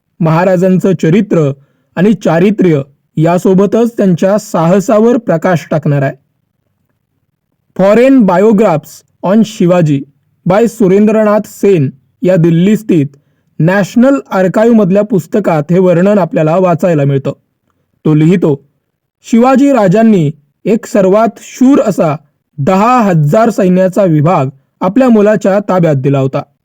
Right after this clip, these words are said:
हा युवराज लहान आहे तरी धैर्यशील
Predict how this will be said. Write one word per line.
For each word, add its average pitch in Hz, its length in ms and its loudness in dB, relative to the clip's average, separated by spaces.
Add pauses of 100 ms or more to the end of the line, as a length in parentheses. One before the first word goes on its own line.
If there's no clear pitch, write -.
(300)
हा 151 60 -2
युवराज 160 500 0
लहान 160 280 0
आहे 170 180 0 (440)
तरी 202 180 2
धैर्यशील 165 680 0